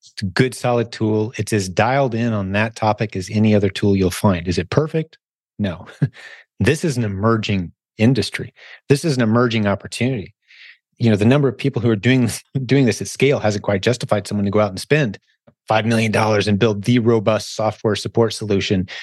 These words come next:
for every possible occurrence in this business. You know, there's thousands of us doing it, but no one stepped up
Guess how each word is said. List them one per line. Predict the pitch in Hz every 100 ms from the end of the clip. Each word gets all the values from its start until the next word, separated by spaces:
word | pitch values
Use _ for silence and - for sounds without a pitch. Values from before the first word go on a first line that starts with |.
| - - _
for | 113 98
every | 117 110 104 98
possible | - 107 - 104 90 90 _ _ _ _ _ 113
occurrence | - 123 101 -
in | 101
this | 95 -
business. | 113 104 - - - _ _ _ _ _ _ _
You | 113
know, | 101
there's | 101
thousands | 131 131 120 113
of | 98
us | 92
doing | 139 131
it, | 101 98
but | 98 95
no | 110 123
one | 120
stepped | - - 107 -
up | 104